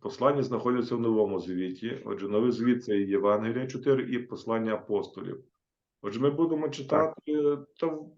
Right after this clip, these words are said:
Speaker 1: то вони всіх є, то немає значення. Приблизно текст однаковий. Отже, послання
Speaker 2: Ага,
Speaker 1: апостола
Speaker 2: мгм.
Speaker 1: Павла з Нового Завіту, текст приблизно одинаковий у всіх. Так, там якісь, може, буде трошки невеличкі, е,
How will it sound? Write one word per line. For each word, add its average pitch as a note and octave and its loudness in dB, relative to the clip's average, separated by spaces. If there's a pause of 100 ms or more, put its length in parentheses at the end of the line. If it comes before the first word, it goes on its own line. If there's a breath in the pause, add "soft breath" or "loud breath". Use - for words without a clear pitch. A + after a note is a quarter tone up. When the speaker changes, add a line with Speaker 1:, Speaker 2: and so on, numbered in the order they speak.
(120)
Speaker 1:
то E3+ 2
вони D#3+ 2
всіх - 2
є, A2 8
то C#3 -2
немає D3+ -2
значення. C3+ -4
Приблизно D3 4
текст D#3 0
однаковий. B2+ 2 (1040)
Отже, A2 -2
послання D3 4
Speaker 2:
Ага, G#2+ 6
Speaker 1:
апостола - 0
Speaker 2:
мгм. G#2+ 0
Speaker 1:
Павла C3 4
з A#2 -6
Нового B2+ 4
Завіту, C3+ 0
текст C3+ 2
приблизно B2 2
одинаковий A2 2
у G#2 -6
всіх. - -8
Так, A2 -6
там G2+ -4
якісь, G#2 -10
може, A2 2
буде G#2+ 2
трошки G#2 -2 (520)
невеличкі, G#2 2
е, F#2+ -6